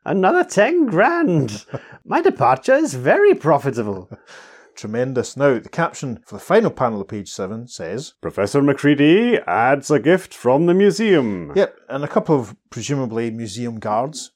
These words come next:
Speaker 2: walk in bearing what looks like a large metal coffin. Chap standing behind it says,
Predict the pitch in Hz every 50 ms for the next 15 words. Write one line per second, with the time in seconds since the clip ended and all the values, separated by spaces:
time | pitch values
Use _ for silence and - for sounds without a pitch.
0 | _ _ 107 120 123 127 - 131 120 113 - 127 127 127 127 123 117 104 135 175
1 | 180 147 - 123 127 117 110 110 117 131 156 165 151 131 104 - - - - _
2 | 101 113 113 107 - 127 120 110 - - - 139 170 214 - - 269 214 127 -
3 | _ _ _ _ _ _ _ - - 143 131 - - - 135 135 123 123 117 123
4 | 135 143 143 139 131 - - - - 123 120 131 165 180 - -